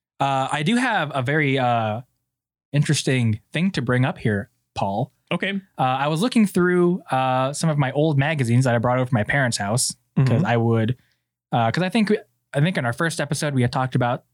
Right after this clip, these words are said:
Speaker 1: uh, standing or like, like m-, the magazine aisle at the grocery store. And I would
Speaker 2: Mm-hmm.
Speaker 1: just, like, hang out there. My mom was grocery shopping.
Speaker 2: Yeah.
Speaker 1: Um, I would buy the ones that always had, uh, Zelda on the front,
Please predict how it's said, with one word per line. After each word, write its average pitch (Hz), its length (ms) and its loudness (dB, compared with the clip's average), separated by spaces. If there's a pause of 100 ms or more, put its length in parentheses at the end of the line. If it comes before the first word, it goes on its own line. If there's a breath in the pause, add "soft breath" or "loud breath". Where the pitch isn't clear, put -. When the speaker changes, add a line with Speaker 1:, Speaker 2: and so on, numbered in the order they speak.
Speaker 1:
uh, 113 180 2
standing 120 680 2
or 131 60 2
like, 113 220 0
like 127 200 -4
m-, 165 140 2 (460 loud breath)
the 147 80 0
magazine 147 400 0
aisle 143 160 -2
at 131 80 -4
the 123 80 -2
grocery 131 340 2
store. 143 480 0
And 127 100 0
I 123 40 2
would 123 120 2
Speaker 2:
Mm-hmm. 127 60 4
Speaker 1:
just, 143 120 0
like, 110 220 -2
hang 131 220 -2
out 127 160 -2
there. 127 140 2
My 113 200 0 (280)
mom 120 240 2
was 113 120 0
grocery 127 340 0
shopping. 151 580 -2
Speaker 2:
Yeah. 127 340 -4
Speaker 1:
Um, 120 460 0
I 165 120 -2
would 208 160 0
buy 156 160 0
the 143 100 -2
ones 127 520 2
that 123 140 0
always 139 280 2
had, 123 400 0
uh, 120 200 2
Zelda 135 360 0
on 113 240 0
the 113 80 0
front, 120 340 -2